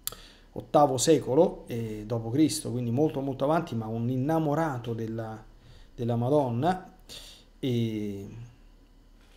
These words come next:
e co-, a cosa lega l'assunzione? Alla verginità. Cioè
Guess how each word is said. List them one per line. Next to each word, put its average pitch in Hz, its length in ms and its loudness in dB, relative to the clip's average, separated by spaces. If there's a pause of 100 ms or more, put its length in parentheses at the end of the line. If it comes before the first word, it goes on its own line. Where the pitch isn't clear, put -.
(600)
e 151 280 0
co-, 208 100 0
a - 120 2
cosa 247 340 2
lega 117 520 0
l'assunzione? 147 880 0 (160)
Alla 123 340 2
verginità. 165 760 0 (1700)
Cioè 156 500 8